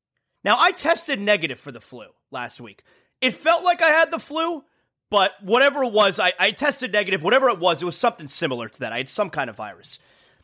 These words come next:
Here's the thing where I was like, "Oh, covid, it's not that big a deal. Don't worry about it. It's like having the flu."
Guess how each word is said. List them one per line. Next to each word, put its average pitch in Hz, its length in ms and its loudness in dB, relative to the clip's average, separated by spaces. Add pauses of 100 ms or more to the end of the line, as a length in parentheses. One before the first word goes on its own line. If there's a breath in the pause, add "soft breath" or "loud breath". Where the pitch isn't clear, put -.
(160 soft breath)
Here's 339 320 0
the 240 140 0
thing 175 320 0
where 156 100 2
I 156 40 4
was 147 100 -2
like, 180 160 0
"Oh, 220 240 4
covid, 226 400 4
it's - 180 -6
not 196 240 4
that 190 220 2
big 185 100 0
a 160 60 -4
deal. 160 260 -6
Don't 170 380 -4
worry 160 180 -2
about 147 220 0
it. - 80 -8
It's - 180 -8
like 143 180 2
having 135 280 0
the 123 80 -6
flu." 131 320 -6